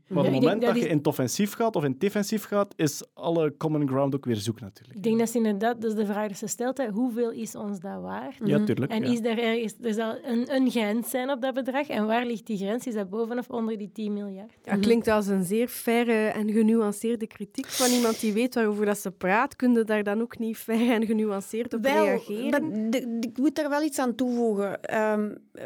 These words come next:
Speaker 3: professor, eh, Hossenfelder is, is, is, is ook wel een beetje cassant. Allee,
Speaker 4: Oké.
Speaker 3: ik bedoel, ze, ze, ze, ze schuwt haar woorden niet. Eh, ze, ze, eh,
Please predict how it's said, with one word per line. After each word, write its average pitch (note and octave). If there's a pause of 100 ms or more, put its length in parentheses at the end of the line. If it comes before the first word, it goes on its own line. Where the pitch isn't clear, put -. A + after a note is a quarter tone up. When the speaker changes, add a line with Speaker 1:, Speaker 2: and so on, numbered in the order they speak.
Speaker 3:
professor, G3+
eh, F#3+
Hossenfelder G#3+
is, A#3 (140)
is, -
is, A#3
is C4
ook C#4+
wel D4
een C#4
beetje B3
cassant. F#3
Allee, A3
Speaker 4:
Oké. -
Speaker 3:
ik G#3+
bedoel, A3+
ze, A3+ (300)
ze, A3
ze, A#3
ze A3
schuwt C#4
haar A#3
woorden C4
niet. C4+
Eh, A3+ (120)
ze, G#3
ze, G#3
eh, G3+